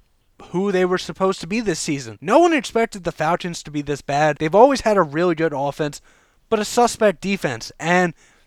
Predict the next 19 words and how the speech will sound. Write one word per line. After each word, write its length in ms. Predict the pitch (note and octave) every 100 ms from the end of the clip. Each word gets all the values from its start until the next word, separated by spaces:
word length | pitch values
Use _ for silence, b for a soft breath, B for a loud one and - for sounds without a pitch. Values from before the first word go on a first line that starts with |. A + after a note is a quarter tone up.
| -
this 200 | G#3 -
game, 300 | B3+ B3+ A3
they 160 | C#3 F3+
came 260 | F#3 G#3 G3+
alive. 360 | F3+ E3 A#2+
Won 400 | A2 E3 A3+ A3 -
twenty-nine 600 | - - A3 A#3+ A3 G#3+
to 80 | G3
three. 360 | - E3+ F3 - _ _ _
And 500 | D#3+ F#3 G3 F#3+ E3
Matt 240 | F3 A3 G3
Ryan, 340 | G#3+ G#3 D#3+
twenty-one 540 | - - A3 B3 B3 A#3
for 140 | G#3+
thirty-one, 540 | - G#3 G3+ F#3+ D#3+ - _ _
three 340 | - E3+ A3+
hundred 400 | G#3+ G#3+ G#3+ G3
eleven 320 | F3+ F3 E3+
yards, 380 | D3+ D3 D3 -